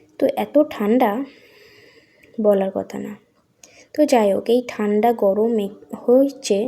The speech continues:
যাতে শরীর খারাপও হয়ে চলেছে। এদিকে বিছানাটা গুছিয়ে ভাবছি সকালে কি খাই। তো কিছু খাই আর না খাই, তো রান্না তো করতেই হবে। এদিকে বিছানা গোছানো কমপ্লিট।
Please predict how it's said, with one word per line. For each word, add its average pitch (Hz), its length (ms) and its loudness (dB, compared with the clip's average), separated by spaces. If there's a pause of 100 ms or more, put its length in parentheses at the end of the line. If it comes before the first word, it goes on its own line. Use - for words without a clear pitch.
যাতে 226 340 0 (260)
শরীর 208 440 0
খারাপও 214 400 -2
হয়ে 208 240 -2
চলেছে। 190 400 -8 (1120)
এদিকে 320 380 4 (340)
বিছানাটা 247 420 2
গুছিয়ে 254 460 -4 (160)
ভাবছি 220 400 -4
সকালে 202 460 -6
কি 202 220 -10
খাই। - 240 -12 (1500)
তো 294 80 2 (200)
কিছু 262 420 -4
খাই 220 320 -4
আর 233 100 0
না 220 140 -4
খাই, 220 260 -6
তো 226 100 -2
রান্না 202 360 -2
তো 208 120 -8
করতেই 214 460 -6
হবে। 208 280 -6 (1080)
এদিকে 285 300 2
বিছানা 240 400 -2
গোছানো 247 320 0
কমপ্লিট। 202 520 -6